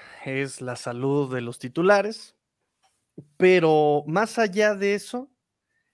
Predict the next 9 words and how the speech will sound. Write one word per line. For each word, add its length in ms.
es 260
que 180
no 280
haya 560
un, 440
¿cómo 200
te 100
lo 40
explico? 720